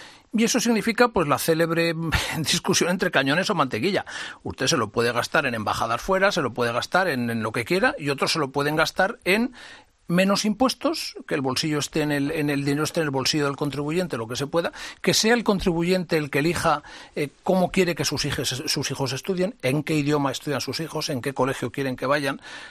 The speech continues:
si se puede elegir hasta el centro de sanidad en el, el que qui-, pueden hacer, y, y la gente eligiendo es el mejor, el mejor gestor del, del dinero público. No digo que, que, que, que se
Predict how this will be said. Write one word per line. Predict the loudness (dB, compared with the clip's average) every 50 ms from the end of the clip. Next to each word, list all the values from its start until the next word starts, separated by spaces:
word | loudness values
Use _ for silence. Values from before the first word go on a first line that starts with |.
| -20 -16 _
si | -2 0 2 2
se | 2 0 2
puede | 2 2 2 4 2
elegir | 0 0 0 0 0 0 0
hasta | 0 0 -2 -2
el | -2
centro | -2 -2 -4 -4 -4 -4 -4
de | -4 -2
sanidad | -2 -2 0 0 2 2 2 2 2
en | 0 -2 -2
el, | -2 -2 -2 -2
el | -2 -4 -4
que | -4 -6 -6
qui-, | -2 0 0 0 0 0 -2 -2
pueden | 0 0 0 0 0 0
hacer, | -2 0 0 0 2 2
y, | 2 2 2 0 -4 -8 -14 -14 -16 -8 _ 2
y | 4 6
la | 6 4
gente | 4 4 4 4 4 4 4 2 2 2 0 0 0
eligiendo | 2 2 2 2 2 2 2 4 4 4 4 2 2 0 0 -2 _ -2
es | 0 0 2 0 0
el | 0
mejor, | 0 -2 -2 0 0 0 0 0 -2 -8 -14 -18 -18 -18 -20 -16 -10
el | -6 -2
mejor | -2 -2 0 0 0 0 0
gestor | -2 -4 -4 -4 -2 -2 -2 0 0
del, | -2 -2 -2 -2 -4 -4 -6 -4 -4
del | -4 -4 -2
dinero | -4 -4 -4 -4 -4 -4
público. | -4 -4 -4 -4 -4 -6 -6 -6 -4
No | -2 -2 -2
digo | 0 0 0 -2 -2 -4
que, | -6 -6 -4 -4 -6 -8 -8 -6
que, | -6 -4 -4 -2 -4 -4 -6 -8 -12 -20 -20 -20 -20 -20 _ -10
que, | -6 -6 -4 -6 -6
que | -6 -4 -2
se | 0 0 0 0 -4 -6